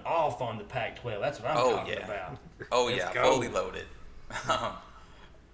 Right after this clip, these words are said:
Speaker 2: I, I think I must have left only one game off, maybe. I know I left, uh,
Speaker 1: <laughs>
Speaker 2: I left U C L A Colorado off. <laughs> I'll say there's no way I'm talking about that as a,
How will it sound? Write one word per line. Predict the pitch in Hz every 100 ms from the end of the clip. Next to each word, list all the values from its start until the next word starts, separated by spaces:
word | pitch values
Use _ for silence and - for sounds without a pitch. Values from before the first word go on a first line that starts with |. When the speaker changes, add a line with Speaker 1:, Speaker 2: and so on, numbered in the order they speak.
| -
Speaker 2:
I, | - 101 107 - -
I | 95 - - -
think | 120 -
I | 92
must | 98 95
have | 87 87 92
left | 95 -
only | - 98
one | 90 95 98
game | 87 92 120
off, | 147 147
maybe. | 147 151 156 151 - -
I | -
know | 120
I | 110
left, | 101 107 101
uh, | 90 87 175 180 175 175
Speaker 1:
<laughs> | 160 160 -
Speaker 2:
I | -
left | 117 135
U | 113 131
C | - 127
L | 117 117
A | 117
Colorado | 113 104 98 104 92
off. | 90 92 - - -
<laughs> | -
I'll | 131
say | - 98 101 104
there's | 104 101
no | 98 95
way | 104 98
I'm | 92 92
talking | - 90 87
about | 87 -
that | 92 -
as |
a, | -